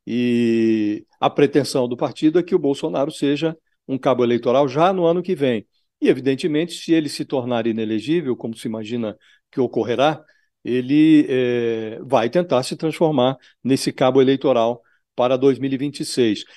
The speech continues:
A questão é saber, eh, com que força ele chegará até lá. Eh, por exemplo, só pra ficar só num exemplo, se uma liderança como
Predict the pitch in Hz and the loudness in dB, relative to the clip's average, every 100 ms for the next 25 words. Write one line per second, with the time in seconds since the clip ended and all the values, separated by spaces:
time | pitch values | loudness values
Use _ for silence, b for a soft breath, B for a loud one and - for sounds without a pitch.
0 | b 143 - 165 190 180 165 135 131 196 | b -2 0 4 6 6 4 2 6 6
1 | 151 - _ _ 123 127 156 151 202 156 | 4 -6 _ _ -10 -4 -2 -2 0 6
2 | 180 202 208 208 - 208 202 165 180 180 | 6 6 2 4 2 4 6 6 4 2
3 | 208 156 127 - _ _ _ _ _ _ | 4 4 2 -4 _ _ _ _ _ _
4 | - 117 117 113 110 - _ - 175 165 | -12 -8 -6 -6 -8 -12 _ 4 8 8
5 | 123 139 113 104 - _ _ 117 120 - | 6 2 0 -8 -18 _ _ -8 -6 -4
6 | 131 156 - 160 147 185 185 180 160 131 | 0 0 2 2 2 2 4 4 2 2
7 | 123 - 107 - 185 196 190 160 - B | 0 -2 -8 -6 0 2 6 6 4 B
8 | B B 135 147 139 127 120 135 127 151 | B B 0 2 2 0 -2 0 2 0
9 | 156 151 - 143 143 135 127 110 | -2 -6 -2 -4 0 0 0 0